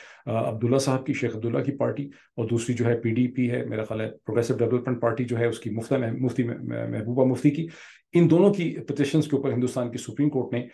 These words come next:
सोलह दिन की, अ, एक hearing की और फैसले को महफूज रखा था पाँच सितंबर दो हज़ार तेईस को।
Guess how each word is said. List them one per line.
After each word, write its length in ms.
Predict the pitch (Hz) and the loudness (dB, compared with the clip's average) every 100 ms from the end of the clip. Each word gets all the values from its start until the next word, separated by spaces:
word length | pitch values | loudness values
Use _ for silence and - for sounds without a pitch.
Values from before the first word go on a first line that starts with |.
| - - | -18 -6
सोलह 420 | - - 185 202 | -2 4 8 8
दिन 180 | 156 127 | 8 6
की, 260 | 117 110 - _ _ - | 2 -4 -8 _ _ -4
अ, 140 | 110 165 | -2 0
एक 140 | 120 | -2
hearing 320 | 113 123 170 | 0 2 2
की 220 | 160 - - - | 0 -6 -8 -4
और 60 | |
फैसले 280 | 123 131 139 | 0 2 2
को 100 | 135 | 0
महफूज 320 | 113 101 151 | 0 0 0
रखा 180 | 143 143 | 0 -2
था 260 | 127 135 - _ | -4 -6 -12 _
पाँच 260 | 120 127 139 | -2 0 0
सितंबर 440 | - 123 120 113 | 0 -2 0 0
दो 120 | 110 110 | 0 0
हज़ार 200 | 110 110 | 0 -2
तेईस 240 | 113 117 | -4 -6
को। 240 | - 110 | -8 -10